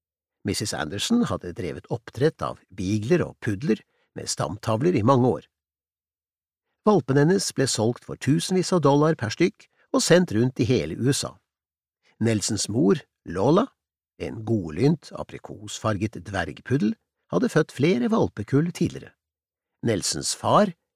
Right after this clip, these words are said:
King, en beagle som ofte ble avfotografert som et sjeldent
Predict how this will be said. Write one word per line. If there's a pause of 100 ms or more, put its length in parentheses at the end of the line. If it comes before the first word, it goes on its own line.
(160)
King, (640)
en
beagle (260)
som
ofte
ble
avfotografert
som
et
sjeldent